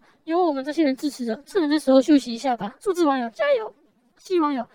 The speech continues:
希望受伤的学妹加油，康复出院后不要继续在前线当医护了，哭脸哭脸。S 网友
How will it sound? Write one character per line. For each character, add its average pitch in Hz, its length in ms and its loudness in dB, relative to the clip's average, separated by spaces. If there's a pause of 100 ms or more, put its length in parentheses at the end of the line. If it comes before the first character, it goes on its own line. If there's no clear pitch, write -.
(140)
希 - 180 -2
望 392 100 6
受 359 120 -2
伤 330 120 -2
的 311 60 -4
学 254 120 -4
妹 277 140 -4
加 277 180 -2
油， 226 120 -4
康 311 200 -16
复 330 80 -10
出 311 140 0
院 285 120 4
后 269 80 2
不 262 140 -4
要 277 80 4
继 302 140 -8
续 285 100 -14
在 285 100 -2
前 262 140 -10
线 269 160 -6
当 262 140 -6
医 277 120 -4
护 262 120 -4
了， 233 160 -12
哭 285 160 -2
脸 240 120 -4
哭 - 140 -10
脸。 254 120 -8 (100)
S 370 180 -2
网 311 100 -2
友 254 180 -2